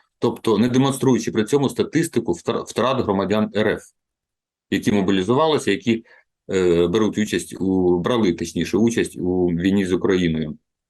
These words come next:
Тобто, щоб всередині країни ця інформація не поширювалася. І таким чином вони знижують і рівень соціальної недовіри до влади, тобто немає такої інформації, що багато загинуло, да, і, е, знижують рівень протестних настроїв всередині країни з приводу тієї самої мобілізації.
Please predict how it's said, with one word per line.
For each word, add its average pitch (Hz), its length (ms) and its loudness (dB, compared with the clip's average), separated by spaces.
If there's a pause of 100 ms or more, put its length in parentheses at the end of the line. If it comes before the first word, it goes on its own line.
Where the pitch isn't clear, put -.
(400)
Тобто, 220 220 0
щоб 123 160 -2
всередині 123 440 2
країни 139 320 2
ця 107 220 -2
інформація 101 520 0
не 110 100 2
поширювалася. 78 720 -6 (600)
І 127 220 0
таким 143 240 -2
чином 170 240 0
вони 123 160 4
знижують 113 640 0
і 135 300 0
рівень 113 300 2
соціальної 110 480 -2
недовіри 101 500 0
до 143 120 2
влади, 139 520 0
тобто 113 220 -8
немає 110 300 2
такої 104 260 -2
інформації, 101 460 -2
що - 120 -4
багато 98 380 -2
загинуло, 92 400 -2
да, 110 340 -2
і, 175 360 2 (400)
е, 101 100 2
знижують 131 480 0
рівень 131 260 2
протестних 123 540 -2
настроїв 117 440 -2
всередині 95 460 -2
країни 87 420 0
з - 80 -12
приводу 117 300 2
тієї 120 200 -2
самої 95 280 -2
мобілізації. 85 720 -4